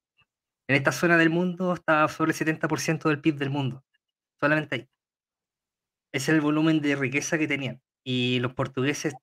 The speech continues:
subvertieron todo eso. Eh, asaltaron las rutas marítimas y las desviaron hacia Lisboa o por el Cabo de Buena Esperanza. Y eso empobreció,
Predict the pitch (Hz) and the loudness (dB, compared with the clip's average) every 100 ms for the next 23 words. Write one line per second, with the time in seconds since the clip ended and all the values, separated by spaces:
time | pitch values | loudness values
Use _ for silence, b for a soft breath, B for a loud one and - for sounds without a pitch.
0 | _ _ 139 _ - 135 135 135 147 135 | _ _ -16 _ -6 -2 -2 0 -2 0
1 | 160 151 117 - _ _ _ 120 117 113 | 0 0 -2 -8 _ _ _ -6 -4 -2
2 | 110 - 123 139 139 131 139 139 131 131 | -4 -4 -2 2 2 2 2 0 4 4
3 | 165 180 180 175 147 135 135 131 143 151 | 4 0 -2 -2 0 0 0 0 0 2
4 | 139 135 143 131 123 135 143 139 135 135 | 0 0 -2 -2 0 0 -2 -2 -4 -4
5 | 131 135 131 127 127 127 110 104 _ _ | -4 0 0 2 -2 -4 -8 -10 _ _
6 | _ - B B _ _ _ _ 135 135 | _ -20 B B _ _ _ _ -2 0
7 | 135 135 135 131 127 - 139 135 131 127 | -2 0 0 0 -2 -2 0 2 2 0
8 | 123 120 | -2 -6